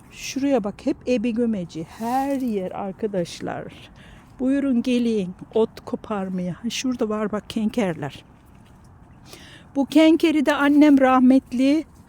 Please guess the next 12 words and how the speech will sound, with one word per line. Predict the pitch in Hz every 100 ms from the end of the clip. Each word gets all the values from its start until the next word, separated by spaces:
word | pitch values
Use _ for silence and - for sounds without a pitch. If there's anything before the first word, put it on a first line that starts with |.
| - - - - -
böyle | 262 262 254 254 - - - - -
kökünden | - 233 - 262 277 277
alırdı. | 208 220 196 180 208 302 370 - - - - - - - - -
Kökünden | - 247 - 269 285 285
aldığı | 254 247 247 269 320
zaman | 285 277 226 208 370 - - - - - - - - -
bu | 247 -
kenkeri | 262 302 302 269 214 214 269 - - - -
yap | 202 247 - -
bak | 101 -
şurada. | - 220 190 165 - - - - - - -
Kenker | - 240 240 170